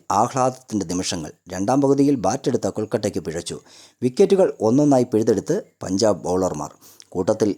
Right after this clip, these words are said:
ഏറ്റവും കൂടുതൽ അപകടം വിതച്ചത് യുവേന്ദ്ര ചഹലായിരുന്നു. തൻ്റെ മാന്ത്രിക സ്പിൻ ബൗളിങ്ങിൽ കടപുഴകി വീണത് നാല് വിക്കറ്റ്. നാല് ഓവറിൽ ഇരുപത്തെട്ട് റൺസിന് നാല് വിക്കറ്റ്. കൂട്ടത്തിൽ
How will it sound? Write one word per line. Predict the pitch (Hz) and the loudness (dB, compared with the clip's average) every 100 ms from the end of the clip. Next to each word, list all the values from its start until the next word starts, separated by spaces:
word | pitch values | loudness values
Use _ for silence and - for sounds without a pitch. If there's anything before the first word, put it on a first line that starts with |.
| - | -4
ഏറ്റവും | 104 143 - 202 | -2 0 2 2
കൂടുതൽ | 185 165 156 - _ _ _ | 4 2 0 -2 _ _ _
അപകടം | - 117 135 131 | -2 2 4 2
വിതച്ചത് | 90 92 82 78 - _ | 0 -4 -8 -10 -12 _
യുവേന്ദ്ര | 87 104 127 117 | -4 2 2 0
ചഹലായിരുന്നു. | 101 82 - - 87 73 80 - - - _ - | -2 -4 -4 -2 -2 -4 -10 -14 -20 -20 _ 0
തൻ്റെ | 113 127 | 4 6
മാന്ത്രിക | 127 151 196 196 | 6 4 2 0
സ്പിൻ | - - 156 | 0 0 4
ബൗളിങ്ങിൽ | 143 147 139 127 - 98 | 6 6 4 0 -4 -4
കടപുഴകി | 98 160 143 123 | -2 0 2 2
വീണത് | 113 104 101 87 - | 2 2 0 -4 -4
നാല് | 92 113 | -2 0
വിക്കറ്റ്. | 113 76 - - - _ _ _ _ | -2 -4 -12 -14 -16 _ _ _ _
നാല് | 92 127 170 | 0 4 6
ഓവറിൽ | 185 170 170 - - | 6 4 0 -6 -4
ഇരുപത്തെട്ട് | 117 170 175 147 | 0 2 0 0
റൺസിന് | 120 107 101 90 - | 0 0 -2 -6 -6
നാല് | 90 98 117 | -4 -2 -2
വിക്കറ്റ്. | 82 - - - _ _ _ | -6 -10 -12 -18 _ _ _
കൂട്ടത്തിൽ | 98 110 135 135 | 0 2 2 0